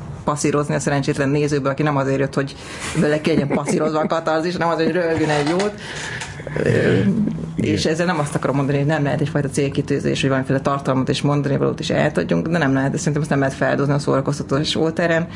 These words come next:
Speaker 1: mert az a lényeg, hogy a közönség szórakozzon, és persze mindannyian ezt más-más módon csináljuk, csinálják. Ha valaki őszinte, szerintem most megtalálta a saját mondani valóját, vagy saját kifejezési eszközeit, vagy nem tudom, tartalmi,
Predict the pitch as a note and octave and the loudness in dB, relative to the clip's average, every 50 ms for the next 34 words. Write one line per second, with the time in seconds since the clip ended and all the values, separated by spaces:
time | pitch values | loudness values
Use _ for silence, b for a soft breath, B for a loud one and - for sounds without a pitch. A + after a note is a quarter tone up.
0 | B B B B B B B B B B B B - - - - D#3+ D#3+ C3+ A#2+ | B B B B B B B B B B B B -10 -8 -2 2 4 4 4 4
1 | - B2 C3 C3 C3 B2+ C3 C3 B2 - C#3 B2 C3 - B2+ B2+ - C3 B2 C3 | 2 2 2 2 2 2 2 2 2 2 2 2 2 0 -2 0 0 0 2 2
2 | C3 - B2+ C3+ D3 C#3 C3+ C3 - - C3 C#3 - C#3 C#3 C#3 - - - - | 0 0 0 0 2 2 0 0 0 -2 -2 0 0 0 2 2 0 0 -2 -2
3 | - - D3 D3+ C#3+ C3+ C3 C3+ C#3+ D#3+ D3+ C#3 C3+ C#3 C#3+ - - C#3+ C3+ C#3 | -2 0 0 2 2 2 2 2 2 2 2 2 0 0 0 0 0 0 2 2
4 | - C#3+ C#3 C#3+ - D3 C3 C3 B2 A#2 - - - B2+ B2 B2+ B2+ A#2+ B2 - | 0 0 0 0 0 0 0 2 0 0 0 0 0 2 2 2 0 0 0 0
5 | - C#3 C3 B2+ C3 D3 D#3 E3 E3+ - B B B B B B B B B B | 0 2 2 2 2 2 2 0 0 -4 B B B B B B B B B B
6 | B - - - - - - C#3+ C#3+ C3+ C#3 D3 C#3+ C#3 C#3 C#3 D3+ D3 - D#3 | B -16 -12 -8 -4 -2 0 2 2 2 2 2 2 2 0 0 0 2 2 0
7 | C#3+ C#3+ D#3 C3+ C3+ C#3 C#3 - F3 D3 D3 D3 - C3+ C3+ C3+ - C#3 C3+ - | 2 2 2 2 2 2 0 0 0 -2 -2 0 0 2 2 2 0 0 0 0
8 | D3+ C3+ C3+ C#3 C#3 D3 - - - - - - - - C#3 D#3 D#3+ D#3 D3 C#3+ | 0 2 2 2 0 0 -2 -6 -8 -8 -8 -8 -4 -2 0 0 0 0 0 0
9 | C#3 C#3+ C#3 C#3 C#3+ C#3 C#3+ C#3+ D3+ C#3+ D3 C#3+ - D#3 C#3 C3 C3 - - D3 | 0 0 0 0 0 0 0 0 0 0 -2 -2 -4 -2 -2 -2 -2 -2 -2 0
10 | C#3 C#3 C#3 C#3 - - - C#3+ D#3 D3 C#3 C3+ - C#3 C#3 D3+ D3 - C#3+ C#3+ | 0 0 0 -2 -2 -2 -2 0 2 0 0 0 0 0 0 0 -2 -2 0 0
11 | C#3+ C#3+ C#3+ C3+ C3+ - - - - D3 C#3+ C#3 A#2 B2+ B2 - - - - E3+ | 2 2 2 0 0 -2 -2 -2 -2 -2 -2 0 0 0 -2 -2 -6 -8 -2 -2
12 | C3 C3 - - C3+ C3 B2 B2 - - - - - - - - - - C3 C#3 | 0 0 0 0 0 2 2 0 0 -2 -4 -4 -4 -4 -6 -2 0 0 0 0
13 | C#3 - C3 C#3 D3 C3+ C3 - - - F3+ | 0 0 0 2 2 2 2 2 2 2 2